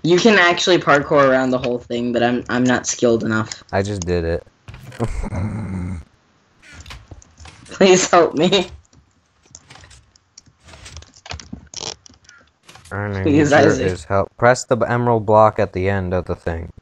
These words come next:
Speaker 2: At the bo-,
Speaker 1: I did.
Speaker 2: at the, at the beginning you did?
Speaker 1: Yeah.
Speaker 2: Eh, well, then you have to make it to the end.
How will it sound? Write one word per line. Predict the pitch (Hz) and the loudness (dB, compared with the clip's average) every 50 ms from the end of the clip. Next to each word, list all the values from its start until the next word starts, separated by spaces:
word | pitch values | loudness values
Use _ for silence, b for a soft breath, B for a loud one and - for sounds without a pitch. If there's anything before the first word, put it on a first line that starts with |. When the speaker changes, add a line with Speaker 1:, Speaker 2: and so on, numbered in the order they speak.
| _ - | _ -8
Speaker 2:
At | 90 85 - | -8 -6 -6
the | - - | -6 -4
bo-, | 82 90 | 0 0
Speaker 1:
I | 85 87 | 0 0
did. | - - | 0 0
Speaker 2:
at | 139 131 110 | -2 -2 -2
the, | - 85 82 - - _ _ _ _ _ _ _ - | -4 -6 -8 -10 -12 _ _ _ _ _ _ _ -10
at | 95 - | -8 -6
the | 98 | -4
beginning | 92 95 87 92 92 98 104 107 113 | -4 -4 -4 -4 -2 -2 -2 -2 -2
you | 117 117 | -2 0
did? | 127 131 135 131 143 - _ _ _ _ _ _ _ _ _ _ - - - | 0 0 0 -2 -6 -12 _ _ _ _ _ _ _ _ _ _ -20 -18 -12
Speaker 1:
Yeah. | - 117 - - - _ _ _ _ _ _ _ _ _ - _ _ _ _ _ _ _ _ _ _ _ _ _ - | -8 -8 -8 -8 -10 _ _ _ _ _ _ _ _ _ -20 _ _ _ _ _ _ _ _ _ _ _ _ _ -10
Speaker 2:
Eh, | - 98 95 90 82 80 80 80 80 78 80 85 | -6 -6 -6 -6 -6 -8 -12 -14 -14 -14 -14 -14
well, | 85 85 90 92 95 101 104 101 | -10 -6 -4 -2 0 0 0 0
then | 95 98 95 95 | -2 -4 -4 -2
you | 95 101 | -2 -2
have | 101 104 | -2 -2
to | 113 107 | -2 -2
make | 101 101 101 | -2 -2 -4
it | 98 95 | -4 -8
to | - 101 | -8 -6
the | 98 98 95 | -4 -2 -2
end. | 98 98 95 90 87 87 90 | -2 -2 -4 -4 -6 -8 -12